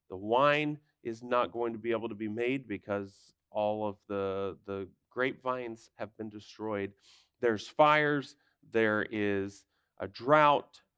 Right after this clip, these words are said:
He's describing a horrible time. That's the reason why he said at the beginning, "Have you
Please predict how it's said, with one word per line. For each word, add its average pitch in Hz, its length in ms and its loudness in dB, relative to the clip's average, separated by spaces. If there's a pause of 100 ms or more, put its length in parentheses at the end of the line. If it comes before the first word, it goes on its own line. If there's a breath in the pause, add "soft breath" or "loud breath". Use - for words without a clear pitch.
(120)
He's 143 220 -4
describing 151 680 4
a 107 80 4
horrible 170 600 6
time. 139 460 4
That's 170 240 4
the 180 80 0
reason 165 220 4
why 165 220 6
he 156 140 -4
said 165 220 4
at 151 80 -2
the 147 60 -8
beginning, 147 440 2
"Have 143 160 6
you 143 140 0